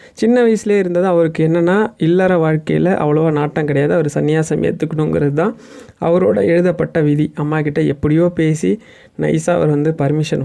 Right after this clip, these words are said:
வாங்கிடுறாரு. அப்படி வாங்குற ஒரு காலத்துல தினமும் பிக்ஷை அப்படிங்கிற உணவை அவங்க தானமா வெளி நபர்கிட்டேருந்து வாங்கி தான் எடுத்துக்கணும். அதுதான் வந்து, அஹ், சந்நியாச தர்மம். அதை மீறாம கடைபிடிக்கிறார். அப்படி ஒரு நாள் போகும்போது ஒரு ஏழை தாய்,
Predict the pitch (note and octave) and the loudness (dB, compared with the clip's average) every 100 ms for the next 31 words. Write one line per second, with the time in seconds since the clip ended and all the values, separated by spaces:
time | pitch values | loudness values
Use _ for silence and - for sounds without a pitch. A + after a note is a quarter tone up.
0 | C#3 C#3 C3+ - - - - - G3 A3+ | -4 -2 -2 -6 -10 -20 -20 -4 0 2
1 | F#3+ G#3 G#3 F#3+ E3 D3+ D3 D#3+ D#3 D3+ | 2 0 2 2 2 2 0 -2 -2 -2
2 | A3 - _ _ - E3+ G3 A#3 A#3+ A3+ | -2 -6 _ _ -4 0 2 2 2 0
3 | - F3+ - F#3 E3 D#3+ D#3 E3 D#3+ C#3+ | -4 -6 -2 -2 0 -2 0 0 0 0
4 | D3 F3 E3+ E3+ G3+ - _ _ - D3 | 2 2 2 0 -2 -10 _ _ -8 -2
5 | D3 C#3 D3 E3+ E3 D#3+ - - _ _ | 0 0 0 0 0 0 -4 -14 _ _
6 | D3+ D3 D3+ D#3+ D3+ D3 D3 D3 D#3 D#3 | -2 0 2 0 0 -2 -2 -4 -2 0
7 | C#3 D3+ D#3 D3+ F#3+ - - D3+ D3+ D3 | 0 0 -2 -2 -2 -4 -6 -4 -2 -2
8 | C#3 - C#3+ C#3 E3 D#3 D#3+ F#3+ F3+ D#3 | -4 -2 -2 0 0 0 0 0 0 -2
9 | C#3+ C#3 C#3+ _ _ - E3+ F#3+ F3 E3 | 0 -2 -8 _ _ -4 0 0 0 -2
10 | C#3+ D3+ D3 C#3+ - C#3+ C#3+ D3 D#3 D#3 | -2 -2 -4 -6 -4 -2 0 0 0 0
11 | D#3+ - C#3 C#3+ C#3 A#2+ - - - _ | -2 -2 -2 0 -2 -2 -4 -6 -14 _
12 | - A#3 B3 G3+ G3 G#3 F3+ F3 E3 F#3+ | -2 2 2 2 0 0 0 0 0 2
13 | F3 C#3 C#3+ D#3+ D#3 - C#3+ G#3 | 2 2 0 0 -2 -2 -2 -2